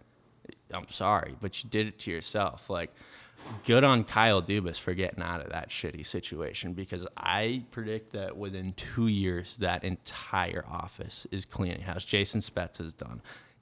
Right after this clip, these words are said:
Kyle Dubas saved his ass by getting out of there and going to Pittsburgh. Um, I guess that's re-, there's not really much going on, like, right now in terms of sports. Other,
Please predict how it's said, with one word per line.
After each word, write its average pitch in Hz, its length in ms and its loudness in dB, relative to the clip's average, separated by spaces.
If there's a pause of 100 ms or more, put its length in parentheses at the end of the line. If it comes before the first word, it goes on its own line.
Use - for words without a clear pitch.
(140)
Kyle 107 300 4
Dubas 95 300 4
saved - 360 -4
his 76 140 -8
ass 58 320 -10
by - 320 -6
getting 92 280 0
out 90 180 0
of 90 100 -4
there 90 260 0 (320)
and 92 160 0
going 87 280 2
to 85 60 -2
Pittsburgh. - 640 -12 (560)
Um, 90 640 2 (1300)
I 98 60 -6
guess 104 240 -6
that's 95 220 -8
re-, 104 200 4
there's 98 220 0
not 135 160 8
really 104 240 8
much 95 440 4 (580)
going 92 360 2
on, 87 480 2
like, 87 180 0
right 92 220 4
now 95 240 4
in 90 100 2
terms 104 240 2
of 90 80 -6
sports. - 600 0
Other, 95 240 2